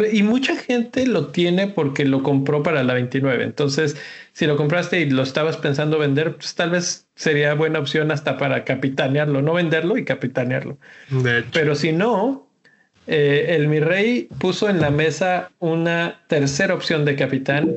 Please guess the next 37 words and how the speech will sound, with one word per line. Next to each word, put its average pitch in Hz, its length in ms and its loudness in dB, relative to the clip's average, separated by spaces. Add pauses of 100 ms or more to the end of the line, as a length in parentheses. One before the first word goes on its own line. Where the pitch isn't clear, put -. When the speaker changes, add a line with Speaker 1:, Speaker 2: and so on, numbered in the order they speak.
Speaker 1:
que 160 80 0
la 139 140 2
verdad 143 280 2
es 160 120 -2
que 139 160 0
yo, 156 420 0
eh, 143 240 -2 (220)
estaba 165 500 -2
por 151 160 0
allá 139 380 2
esa 143 180 -2
opción 151 480 -2 (480)
y, 127 540 2
<laughs> - 800 -10
y 160 80 2
la 143 160 2
puso 175 200 0
en 202 60 2
la 175 100 2
mesa 165 240 0
y 180 40 2
dije, 156 280 0
"A 139 120 2
ver, 196 340 2
a 151 80 2
ver, 175 260 0 (200)
cuéntame 175 520 0
más." - 560 -2 (140)
<laughs> - 680 -8
Speaker 2:
Mira, 127 460 0
déjame 170 320 2
te 139 180 -2
cuento, 139 560 2
déjame 196 280 0
te 156 120 0
vendo 151 560 0
al 139 680 0